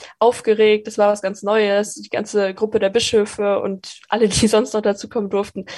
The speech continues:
ähm, trafen das erste Mal aufeinander. Und das war einfach eine sehr besondere Atmosphäre und vor allem auch eine schon mit Aufbruchsstimmung, würde ich sagen. Und ein anderes Beispiel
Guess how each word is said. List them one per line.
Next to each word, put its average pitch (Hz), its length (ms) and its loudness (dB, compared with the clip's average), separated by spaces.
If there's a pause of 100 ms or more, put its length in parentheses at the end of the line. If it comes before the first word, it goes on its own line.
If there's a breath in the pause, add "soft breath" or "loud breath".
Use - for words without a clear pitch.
(320 loud breath)
ähm, 185 400 -4
trafen 220 300 -2
das 196 100 -2
erste - 220 -2
Mal 180 80 2
aufeinander. 196 480 0
Und 180 80 -4
das 208 120 -12
war 185 120 2
einfach 196 240 -6
eine 190 240 -8
sehr 190 180 2
besondere 226 380 0
Atmosphäre 226 640 0
und 202 160 -4
vor - 240 -4
allem 196 180 0
auch 196 220 -2 (640 loud breath)
eine 196 400 2
schon 196 260 -2
mit 190 220 -4
Aufbruchsstimmung, 180 840 -2
würde 180 120 -4
ich 190 120 -8
sagen. 180 280 0
Und 185 200 -4 (500 loud breath)
ein - 60 -8
anderes 226 300 2
Beispiel - 420 2